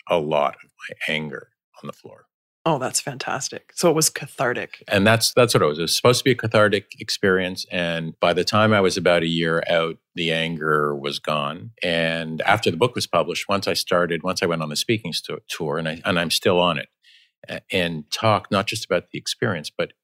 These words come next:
Speaker 1: everything I learned about building a career, building an organization, leading an organization, I slowly but surely discovered that I had no anger left. I was actually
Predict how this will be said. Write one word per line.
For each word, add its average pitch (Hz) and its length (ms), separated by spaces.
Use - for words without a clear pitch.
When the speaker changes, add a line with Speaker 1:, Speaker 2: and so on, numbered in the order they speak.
Speaker 1:
everything 92 460
I 78 100
learned 80 460
about 76 360
building 85 260
a 78 80
career, 78 720
building 90 300
an 80 80
organization, 76 760
leading 87 280
an 78 80
organization, 71 920
I 82 220
slowly 92 600
but 82 120
surely 80 320
discovered 78 580
that 78 220
I 78 100
had 76 200
no 85 380
anger 71 360
left. 69 300
I 73 40
was 73 120
actually - 400